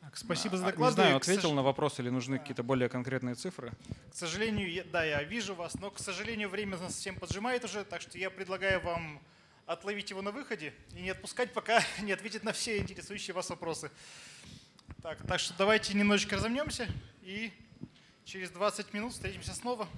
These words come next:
Speaker 1: А, да.
Speaker 2: Да.
Speaker 1: О, прошу прощения, прошу прощения.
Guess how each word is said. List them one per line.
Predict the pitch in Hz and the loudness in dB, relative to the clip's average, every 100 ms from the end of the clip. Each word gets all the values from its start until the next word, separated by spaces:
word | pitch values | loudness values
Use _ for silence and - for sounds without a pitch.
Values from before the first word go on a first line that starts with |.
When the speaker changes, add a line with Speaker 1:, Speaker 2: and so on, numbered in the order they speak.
| - - - - - - - - - - - - - - - - - - - - - - | -12 -12 -16 -18 -20 -20 -20 -20 -18 -12 -10 -10 -10 -10 -10 -10 -8 -4 -4 -4 -4 4
Speaker 1:
А, | 220 196 | 10 10
да. | 185 208 151 - | 12 12 12 12
Speaker 2:
Да. | 202 - | 12 12
Speaker 1:
О, | |
прошу | 226 208 269 | 12 10 10
прощения, | 254 - 262 254 262 | 10 12 12 12 12
прошу | 233 - | 10 8
прощения. | 226 208 214 214 247 | 8 4 6 6 6